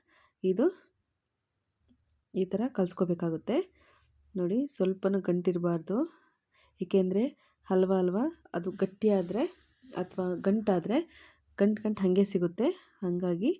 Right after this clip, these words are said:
ಸ್ವಲ್ಪನೂ ಗಂಟಿಲ್ದ ಥರ ಈ ಥರ ಕಲಿಸ್ಕೊಳ್ಳಿ. ನೋಡಿ, ಇವಾಗ ನಾನು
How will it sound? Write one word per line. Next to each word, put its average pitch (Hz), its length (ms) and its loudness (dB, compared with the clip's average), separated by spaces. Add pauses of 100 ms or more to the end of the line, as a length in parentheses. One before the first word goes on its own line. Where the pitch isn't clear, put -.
(360)
ಸ್ವಲ್ಪನೂ 190 500 0 (280)
ಗಂಟಿಲ್ದ 180 520 -2
ಥರ 180 120 -6 (260)
ಈ 175 120 0
ಥರ 185 160 -4 (100)
ಕಲಿಸ್ಕೊಳ್ಳಿ. 180 480 -2 (500)
ನೋಡಿ, 185 160 2
ಇವಾಗ 180 300 0 (160)
ನಾನು 208 220 0